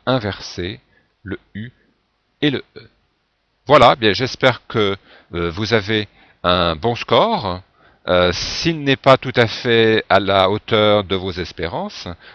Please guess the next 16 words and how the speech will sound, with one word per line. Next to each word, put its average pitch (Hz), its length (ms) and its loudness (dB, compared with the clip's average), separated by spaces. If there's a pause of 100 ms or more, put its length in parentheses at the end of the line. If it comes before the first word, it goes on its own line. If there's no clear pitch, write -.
vous 143 140 -6
trouverez, 120 600 -2
euh, 82 340 -2
sur 85 200 -12
le 82 100 -12
site - 460 -12 (320)
de 117 300 -6
nombreuses 117 460 -8
activités, 113 840 -4
des 117 320 -2
exercices, 98 800 -8
des 123 140 -4
dictées, 113 580 -6 (420)
euh, 87 260 4
pour 120 160 -2
essayer 113 520 -4